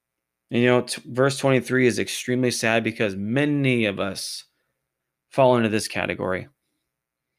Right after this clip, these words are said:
Because when you hear the, the gospel of Christ, most of the time, the idols that we have are ourselves. And when he heard these things in verse twenty-three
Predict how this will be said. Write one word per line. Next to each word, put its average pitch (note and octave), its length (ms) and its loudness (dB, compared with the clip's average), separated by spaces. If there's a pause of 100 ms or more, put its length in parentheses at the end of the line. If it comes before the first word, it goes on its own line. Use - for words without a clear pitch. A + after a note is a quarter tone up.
(1400)
Because A2+ 220 -4
when A#2 100 2
you C#3+ 140 4
hear D#3 240 4
the, A#2+ 280 0
the B2 140 -6
gospel A2+ 800 -2 (960)
of - 140 -8
Christ, G#2+ 560 -4 (1900)
most E3 300 2
of D3 60 2
the B2+ 120 -2
time, B2 540 0 (960)
the - 160 -2
idols B2+ 360 2
that A2+ 100 0
we A#2 140 0
have A2+ 360 0
are G2+ 200 -4
ourselves. F#2 640 -6 (3000)
And G#2 100 -6
when G#2 60 -4
he G2+ 60 -2
heard C#3 300 -2
these C#3+ 200 0
things C#3 360 2
in A2 80 -4
verse A2+ 180 0
twenty-three A#2 720 0